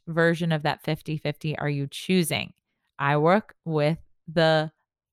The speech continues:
fifty fifty where we choose to put the negative emotion front. We choose to take control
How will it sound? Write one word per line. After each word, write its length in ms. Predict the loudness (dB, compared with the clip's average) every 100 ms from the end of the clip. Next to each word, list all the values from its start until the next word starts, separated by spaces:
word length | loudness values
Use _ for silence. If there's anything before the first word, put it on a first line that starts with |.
| _ _
fifty 340 | -2 0 0 -2
fifty 400 | 0 0 0 -4
where 300 | -2 -2 0
we 140 | -2
choose 680 | -6 -8 -2 0 0 -2 -8 _ _
to 280 | -6 -2 0
put 380 | -2 -4 -2 -2 -2
the 100 | -2
negative 440 | 0 0 -2 -2
emotion 460 | -2 -2 -4 -4 -6
front. 520 | -8 -12 -4 0 0 -2 -10
We 80 | -10
choose 240 | -4 -4 -4
to 100 | -8
take 300 | -6 -8 -6
control 920 | -8 -8 -14 -8 -2 2 4 2 0